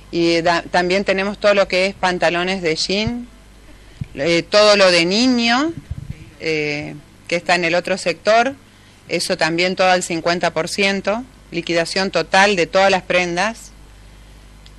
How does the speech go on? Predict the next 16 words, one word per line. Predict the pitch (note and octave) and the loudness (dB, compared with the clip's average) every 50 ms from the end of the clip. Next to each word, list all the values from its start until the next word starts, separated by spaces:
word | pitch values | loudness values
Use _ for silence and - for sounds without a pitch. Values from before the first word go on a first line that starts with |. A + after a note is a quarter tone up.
| - - | -14 -10
eh, | F3 E3+ D#3+ D#3+ D#3 D3+ D3+ D3 D3+ D3 D3 D3+ D3+ D3 - | -6 -4 -2 0 0 0 -2 -2 -4 -6 -6 -6 -8 -6 -2
pantalones | - F3 F3+ E3+ E3+ D#3+ E3+ F#3 F#3+ G#3 G#3+ A3 F#3+ | 0 0 0 2 0 2 2 2 0 -2 -4 -4 -4
de, | F#3+ F3+ F3 F3 E3+ E3 E3 E3 E3 D#3+ D#3+ D#3+ D#3 D#3 D3+ D3+ D3+ D#3 D#3 D3+ - - - - | -2 -2 0 0 0 0 -2 -2 -2 -2 -2 -2 -4 -4 -4 -6 -8 -10 -10 -14 -16 -20 -20 -10
de | - D#3+ E3+ E3+ | -4 -2 -2 -2
jean | - - - G#3 G#3+ G#3+ G#3+ | 0 -2 -2 -2 -2 0 2
de | G3 F#3+ | 2 2
mujer, | F#3 F3+ F3 E3+ - - G#3 A3 A3+ A3+ C4+ C#4 - - - - - - - - - - - | 2 0 -2 -4 2 4 6 6 6 4 0 -4 -8 -14 -20 -20 -20 -20 -20 -20 -20 -20 -10
de | - D#3+ D#3+ | -2 0 2
hombre | E3 F3+ F#3+ G3 G3+ G3+ G#3 G#3 G3+ | 4 4 4 2 2 0 0 -2 0
también, | - F3+ F3 E3+ F3+ F#3 F#3+ G3+ G#3 A3 B3 C4+ C#4 - - - - - - - - - - - - - - - - - - - - - | -2 -2 -2 0 0 0 2 2 0 -2 -4 -6 -8 -10 -18 -20 -20 -20 -20 -20 -20 -20 -20 -20 -20 -20 -20 -20 -20 -20 -20 -20 -18 -12
eh, | - D3+ D3+ D3+ - | -10 -8 -8 -8 -6
como | - D3+ D3+ D#3+ D#3 | -6 -6 -6 -6 -8
ya | - - D#3+ | -6 -6 -4
mencionamos | E3 E3 E3 E3 - E3 E3 E3 D#3+ E3 E3 | -4 -4 -6 -6 -6 -6 -6 -4 -6 -6 -6
las | F3 E3+ D#3+ | -6 -8 -8
marcas. | E3 D#3+ D#3+ - - - | -8 -8 -10 -12 -14 -20